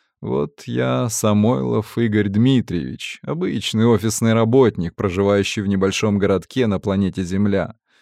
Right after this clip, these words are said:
А в следующий миг я понимаю, что меня зовут Алиас, и я гвардия-лейбт Империи Райха,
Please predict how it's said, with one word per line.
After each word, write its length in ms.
А 200
в 80
следующий 760
миг 500
я 300
понимаю, 580
что 180
меня 340
зовут 440
Алиас, 800
и 80
я 500
гвардия-лейбт 920
Империи 580
Райха, 720